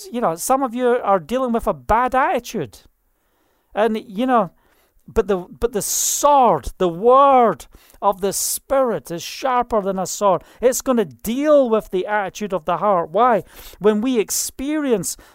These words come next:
the fullness and the blessing of the richness of the word, the deliverance of the word, we will see his glory manifest within our life. Nothing in all creation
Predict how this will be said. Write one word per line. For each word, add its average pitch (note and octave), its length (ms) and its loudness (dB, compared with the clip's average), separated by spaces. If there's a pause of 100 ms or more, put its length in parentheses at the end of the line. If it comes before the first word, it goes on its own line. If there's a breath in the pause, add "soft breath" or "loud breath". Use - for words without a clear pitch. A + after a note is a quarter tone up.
(120)
the G#3 180 0
fullness B3 640 -4
and G3 100 -4
the F#3 100 2
blessing A3+ 680 -4
of F3 120 -6
the D#3+ 120 -4
richness G#3 640 -2
of G3+ 160 -8
the F#3 80 -4
word, G3+ 600 2 (300 soft breath)
the F#3 100 -2
deliverance A3+ 760 0
of F#3 140 -2
the F#3+ 80 -6
word, G3+ 400 2
we F3+ 180 -8
will E3 180 -6
see F#3 540 -8 (320 soft breath)
his D#3+ 240 -4
glory D#3 400 -4
manifest C#3+ 680 -6
within C#3 240 -10
our B2+ 160 -8
life. C#3 320 -6
Nothing A3+ 540 2
in F#3 100 -4
all E3+ 160 0
creation C#3+ 680 -12